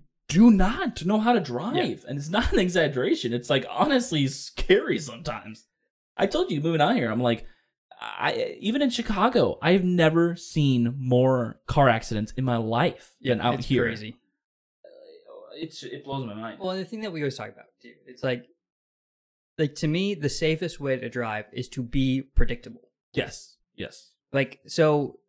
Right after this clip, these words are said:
Speaker 2: if you follow the rules, you are being predictable.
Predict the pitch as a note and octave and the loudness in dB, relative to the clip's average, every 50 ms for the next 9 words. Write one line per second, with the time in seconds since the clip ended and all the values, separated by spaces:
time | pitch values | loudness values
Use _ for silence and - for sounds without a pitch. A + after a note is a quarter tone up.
0 | _ _ _ _ _ _ _ _ _ _ _ _ - D3 - D#3+ D3+ C#3 - - | _ _ _ _ _ _ _ _ _ _ _ _ -4 -2 -2 -2 -6 -6 -2 2
1 | F3 F#3 G#3 A3+ B3 B3 A#3 G#3 G3+ F3+ F#3 G3+ F#3 D#3 B2 G#2 - - - - | 4 4 4 6 4 4 4 2 0 2 4 4 4 4 2 -2 -8 -14 -20 -20
2 | - - _ _ _ _ _ _ _ _ _ _ _ _ _ _ _ _ _ _ | -20 -20 _ _ _ _ _ _ _ _ _ _ _ _ _ _ _ _ _ _
3 | - C#3+ D#3 D#3 C#3+ D3 F3+ F#3 F3+ E3+ D#3+ - E3 D#3 D3+ B2+ - C3 A2+ - | 2 4 6 6 6 4 4 4 2 2 0 2 2 2 2 0 -2 -8 -16 -18
4 | - | -20